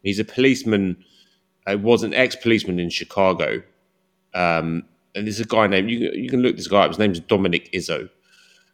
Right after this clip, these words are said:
Uh, I know him, you know, o-, online through in martial arts community, but this, you know, he sto-, uh, a few years ago before Trump came around, he, you know, he was a pretty regular Republican.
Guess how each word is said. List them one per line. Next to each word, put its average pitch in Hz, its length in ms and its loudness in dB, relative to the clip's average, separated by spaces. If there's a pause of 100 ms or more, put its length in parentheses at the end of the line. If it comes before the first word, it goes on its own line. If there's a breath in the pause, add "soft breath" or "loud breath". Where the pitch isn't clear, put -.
(140)
Uh, 87 500 2
I 104 120 2
know 135 260 6
him, 107 300 2 (380)
you 113 80 -6
know, 90 160 0 (160)
o-, 113 100 2
online 104 720 2
through 104 320 -2
in 92 280 -2
martial 92 360 0
arts 90 160 0
community, 78 580 -10
but - 180 -6
this, - 300 -6 (520 loud breath)
you 190 120 6
know, 123 260 8 (120)
he 147 720 2 (240)
sto-, - 440 -4
uh, - 460 -10
a - 40 -6
few - 200 -4
years 151 300 8
ago 104 180 4
before 113 380 6
Trump 101 500 2 (200)
came 90 180 -4
around, 87 220 0
he, 113 100 -4
you 107 40 -4
know, 101 140 0
he 107 100 2
was 110 140 2
a 95 60 -6
pretty 92 340 -2
regular 92 460 2
Republican. 87 720 -6